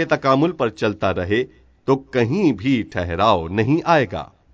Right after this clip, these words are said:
ایک طرف ہم جانتے ہیں کہ عبادت تربیت انسان کا اعلیٰ ترین مکتب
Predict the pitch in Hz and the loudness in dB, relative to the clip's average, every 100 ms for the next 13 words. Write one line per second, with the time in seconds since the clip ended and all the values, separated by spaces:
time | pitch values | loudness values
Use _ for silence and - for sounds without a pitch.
0 | _ _ _ 135 185 - 180 196 - 151 | _ _ _ 4 4 4 2 2 2 0
1 | 117 120 135 143 131 135 117 95 110 98 | 4 4 4 2 0 0 0 2 2 2
2 | 82 - _ _ - 113 98 104 104 107 | -2 -14 _ _ -2 -2 0 -2 0 -2
3 | 104 - 123 156 151 110 - 127 208 170 | -2 0 2 2 0 -2 0 2 4 4
4 | - 110 104 80 85 92 - 98 | 2 -4 -4 -4 -6 -8 -4 -4